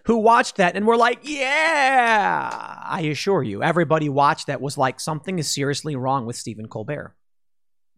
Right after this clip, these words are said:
which is the point. Okay, let me slow down and try and wrap my thoughts up so you can understand what I'm trying to say. The fact that Bill Gates was allowed to spread disinformation then, or he's spreading disinformation now,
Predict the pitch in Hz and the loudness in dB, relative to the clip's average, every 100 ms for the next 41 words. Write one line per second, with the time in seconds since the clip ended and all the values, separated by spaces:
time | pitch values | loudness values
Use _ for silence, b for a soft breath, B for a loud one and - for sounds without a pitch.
0 | - 139 135 123 120 101 - _ _ _ | -10 -6 -6 -6 -10 -12 -16 _ _ _
1 | _ - 180 143 104 _ b b b b | _ -6 -4 -4 -8 _ b b b b
2 | b b 208 214 - 196 175 156 127 107 | b b -4 -2 2 2 2 0 -4 -8
3 | _ 143 135 170 160 151 131 131 156 - | _ -10 -4 0 2 0 0 0 0 0
4 | 147 135 - 143 131 139 - 127 135 135 | -4 -4 0 0 0 -4 -4 -6 -4 -4
5 | 123 135 120 113 117 107 104 90 - _ | -4 -4 -6 -6 -8 -6 -8 -10 -14 _
6 | _ _ _ _ _ - 143 247 254 320 | _ _ _ _ _ -6 2 2 2 -2
7 | 214 226 202 170 160 - 147 143 139 151 | 0 0 2 2 0 -2 -4 0 2 0
8 | - 139 - - 135 135 120 101 147 156 | -2 -6 -8 -4 -2 -2 -2 -4 -2 -2
9 | 135 139 131 120 123 113 165 233 254 165 | -4 -4 -6 -6 -8 -2 -2 -2 -2 2
10 | 226 151 180 - - 170 - 160 147 139 | 4 4 0 -6 -8 -6 -2 -2 -2 -4
11 | 147 135 139 131 120 - 127 170 107 | -6 -6 -6 -4 -4 -6 -4 -4 -4